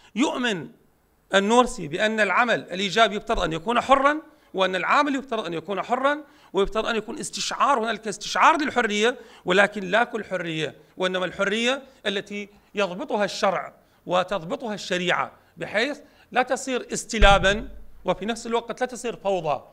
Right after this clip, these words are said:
فهي ما بين البينين، ما بين العبودية المطلقة، آه، وبين الفوضوية المطلقة. في خلال، دكتور، تبقى لي شيء أم أنهي الحديث؟ دقيقتان.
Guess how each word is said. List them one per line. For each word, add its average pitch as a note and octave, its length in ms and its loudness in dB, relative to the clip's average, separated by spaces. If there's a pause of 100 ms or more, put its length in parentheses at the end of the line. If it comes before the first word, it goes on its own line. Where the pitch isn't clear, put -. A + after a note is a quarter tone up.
(160)
فهي G#3 300 -4
ما G3 140 0
بين G#3+ 240 -2
البينين، F#3+ 640 0 (300)
ما E3+ 160 4
بين G3 380 4 (440)
العبودية F#3+ 1120 -2
المطلقة، C4+ 640 0 (640)
آه، D3+ 220 -10
وبين G3+ 640 2
الفوضوية G3+ 1400 -2 (300)
المطلقة. C3+ 640 -8 (580)
في G3 100 -6
خلال، G3 480 0 (200)
دكتور، E3 420 -4 (460)
تبقى E3 420 0
لي E3 80 -2
شيء F#3+ 300 0
أم E3 100 -4
أنهي E3 160 -4
الحديث؟ D3+ 460 -6 (1080)
دقيقتان. D#3 600 -4